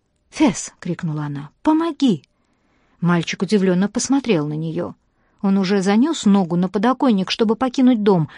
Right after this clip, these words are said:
но остановился. "Бери доску у ног", — уверенно приказала Алида, откидывая одеяло с Ричмальда.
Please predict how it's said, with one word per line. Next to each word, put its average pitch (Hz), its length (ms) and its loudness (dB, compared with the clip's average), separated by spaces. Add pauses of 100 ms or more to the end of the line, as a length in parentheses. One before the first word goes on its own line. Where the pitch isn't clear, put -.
(140)
но 170 160 -2
остановился. 240 880 -2 (760)
"Бери 208 380 4
доску 208 560 0
у 214 80 4
ног", — 240 420 4 (300)
уверенно 180 440 0
приказала 202 580 0
Алида, 220 420 -2 (240)
откидывая 190 520 -2
одеяло 190 420 -2
с - 100 -10
Ричмальда. 143 560 -10